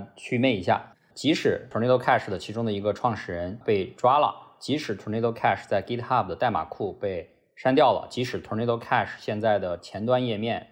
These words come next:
不能访问了，即使 Tornado Cash 的公用的R P C服务，一个是这个 Alchemy，一个是 Infura，这两个公用的R P C都不能使用了。今天一个稍微有一点就是链上交互的一个开发者，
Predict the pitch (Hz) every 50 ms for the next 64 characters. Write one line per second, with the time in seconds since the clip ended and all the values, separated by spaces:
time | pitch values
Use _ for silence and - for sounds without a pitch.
0 | _ - 123 107 95 101 110 110 - 113 80 85 117 143 139 120 92 80 - -
1 | - - _ _ _ - - 131 131 127 - 101 85 - - - _ _ _ _
2 | _ _ - - 107 107 113 113 113 117 113 - - 131 110 101 - - - -
3 | - - 95 87 85 82 - - 127 131 131 131 123 110 95 85 - 110 113 -
4 | - 120 113 - 127 123 127 - 92 98 127 127 113 - 101 101 107 104 - -
5 | - 98 90 98 95 - - 120 143 147 - - 110 95 87 - - - _ _
6 | _ _ - 107 107 117 - 113 98 90 87 - 139 151 170 151 101 - - -
7 | - - _ - - 120 110 92 80 90 95 95 - - - - 120 127 127 120
8 | 107 98 107 110 - 113 - - 113 110 - 156 156 156 156 120 107 110 - -
9 | 92 87 101 107 95 - - - - - _ _ _ _ - - 139 147 139 -
10 | 147 135 131 131 135 131 - - - _ - 107 117 123 131 117 117 - - 131
11 | 135 139 139 139 139 135 117 98 92 98 110 113 117 104 95 87 90 120 - -
12 | 107 98 104 131 135 127 117 - 131 107 101 - 131 123 127 127 127 - 135 110
13 | 98 92 90 82 82 - - 95 98 95 - - 131 123 127 135 143 127 110 90
14 | -